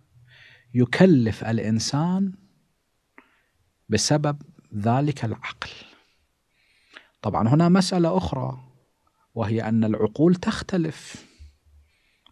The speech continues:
واحد عقله جدًا قوي، واحد عقله قليل، السفيح، الأبله، هؤلاء لهم عقل، لكن في عقلهم ضعف.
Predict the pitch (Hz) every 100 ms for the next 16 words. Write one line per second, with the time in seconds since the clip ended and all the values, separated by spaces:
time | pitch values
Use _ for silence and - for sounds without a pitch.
0 | - 117 113 104 - 117 - 120 123 151
1 | - _ - - _ _ _ _ _ _
2 | _ 113 127 131 127 143 135 131 139 147
3 | 175 - _ _ _ - - - - -
4 | 127 - 143 - 117 123 123 117 123 -
5 | _ _ _ _ - _ _ - - 101
6 | - 107 - 123 127 110 - 101 - 127
7 | 135 127 120 - - - _ _ _ _
8 | _ _ _ _ 107 101 104 135 147 220
9 | 254 208 123 139 135 143 - - 135 151
10 | - 170 - 131 - - 165 139 147 127
11 | 117 - - - - -